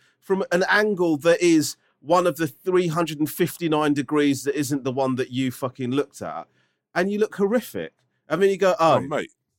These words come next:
Speaker 1: that's what, that's what most people are saying." Okay, all right, cool. Well, that's, that's good. I
Speaker 2: Yeah.
Speaker 1: came, I left the house with a little fucking molecule of self-esteem about how I looked, and now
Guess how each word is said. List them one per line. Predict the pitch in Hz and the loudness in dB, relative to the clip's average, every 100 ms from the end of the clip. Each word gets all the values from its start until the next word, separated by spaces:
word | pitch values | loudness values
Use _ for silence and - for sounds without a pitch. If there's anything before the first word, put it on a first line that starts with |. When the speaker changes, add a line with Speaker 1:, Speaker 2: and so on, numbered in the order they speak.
| - | -2
Speaker 1:
that's | 180 175 | 0 2
what, | 190 - | -2 2
that's | 170 160 175 | 2 2 0
what | 143 | 0
most | 147 139 - | 2 0 0
people | 131 127 113 | -4 -4 -8
are | |
saying." | - 113 - | -8 -8 0
Okay, | 147 - 80 _ _ - | 0 0 -10 _ _ -4
all | 127 | -2
right, | 104 - | -2 -4
cool. | 117 98 | -8 -2
Well, | 127 | 2
that's, | 147 131 - _ - | 2 0 -8 _ 0
that's | 180 165 | 2 2
good. | - 127 _ | 0 -2 _
I | 156 | -2
Speaker 2:
Yeah. | 156 | 0
Speaker 1:
came, | 208 196 | 2 2
I | 170 | 2
left | 180 240 - | 2 2 0
the | 190 | 0
house | 165 151 139 - _ _ | 2 2 0 -8 _ _
with | 147 | 0
a | 170 | 2
little | 180 165 | 2 0
fucking | - 156 - 147 | 0 -2 0 -2
molecule | 139 156 156 139 160 135 | 0 2 2 2 0 0
of | 127 | 0
self-esteem | - 131 123 117 - 120 | 0 -2 -2 -8 -2 -2
about | 107 113 107 | 0 -2 0
how | 113 107 | -2 0
I | |
looked, | 98 95 - _ _ _ | -2 -4 -10 _ _ _
and | 113 120 | -4 0
now | 143 139 127 123 | 2 4 4 2